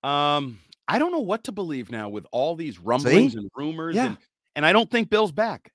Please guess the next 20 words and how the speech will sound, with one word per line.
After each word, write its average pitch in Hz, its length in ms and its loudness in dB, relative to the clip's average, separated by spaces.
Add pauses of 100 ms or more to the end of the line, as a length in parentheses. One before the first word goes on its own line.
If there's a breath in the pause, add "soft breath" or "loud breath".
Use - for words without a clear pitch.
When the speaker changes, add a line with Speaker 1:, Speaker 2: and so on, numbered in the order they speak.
(100)
Speaker 1:
And 147 140 0 (140)
the 135 140 0
other 294 160 2
thing 294 260 -4
that 160 140 2
hit 165 140 -4
me 165 100 -4
yesterday, 147 600 -2 (340)
which 139 320 -2
I 131 120 0
think 269 300 -2
I'm 165 220 2
opposite 147 420 0
everybody 127 440 -4
else, 113 400 -6 (360)
when 127 120 -4
I 214 120 2
watched 220 420 4
his 127 180 -4
WebEx, 123 640 0